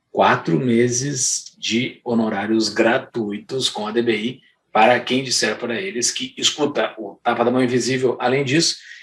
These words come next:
quem está abrindo uma empresa pode abrir de grátis e sem custo adicional, diretamente com a D B I. Fale com eles em arroba D B I Contabilidade no Instagram ou no nosso site, tapa no meu invisível ponto com ponto B R barra D B I.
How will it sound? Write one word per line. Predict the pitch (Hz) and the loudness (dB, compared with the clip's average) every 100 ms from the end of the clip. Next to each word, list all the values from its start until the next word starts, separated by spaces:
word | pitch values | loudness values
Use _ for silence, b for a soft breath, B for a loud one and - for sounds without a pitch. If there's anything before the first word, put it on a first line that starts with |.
| B | B
quem | 147 | -4
está | 135 - 135 | -2 2 2
abrindo | 117 123 127 | 2 0 0
uma | 123 | -2
empresa | 123 117 120 135 135 | -4 -2 4 6 4
pode | 127 127 | 0 2
abrir | 123 110 120 127 - - | 0 0 2 2 2 -6
de | - 123 | -4 -2
grátis | 117 113 127 117 - 104 95 - - - b _ | 2 4 4 2 0 -2 0 2 2 0 b _
e | 117 | -6
sem | 110 120 113 | -2 0 0
custo | 120 - 123 | 0 2 6
adicional, | 117 - 117 101 104 120 B B B | 4 4 0 0 -2 -2 B B B
diretamente | 139 139 127 127 120 | 0 2 2 0 -2
com | 135 | 0
a | 127 | 2
D | 123 | 4
B | 117 | 4
I. | 110 110 - - | 2 0 -6 -6
Fale | 107 110 | -2 -2
com | 117 113 | 0 0
eles | 113 113 - 123 | 0 2 0 -2
em | 110 110 - | -4 -6 -6
arroba | 101 - 127 117 | -4 2 4 4
D | 117 | 0
B | 110 | 0
I | 107 117 | -2 -4
Contabilidade | 110 107 104 101 104 104 - 98 | -6 -8 -8 -6 -4 -4 -4 -8
no | 98 | -6
Instagram | 107 156 131 127 - - | -2 0 2 0 -2 -6
ou | 117 120 | -2 0
no | 123 | 0
nosso | 123 - 135 | -2 -4 -4
site, | - 104 107 113 - 95 b b _ _ | -2 -2 -2 -4 -6 -6 b b _ _
tapa | - 113 | -2 -2
no | 104 | -2
meu | 110 | -4
invisível | 107 110 120 | -2 2 2
ponto | 123 123 | 2 -4
com | 127 | -4
ponto | 120 | 0
B | 123 | 2
R | 123 123 131 | 2 2 -2
barra | - 117 120 120 | -2 0 0 -2
D | 107 90 110 | -8 0 0
B | 110 113 | 4 4
I. | 104 110 - | 4 0 -4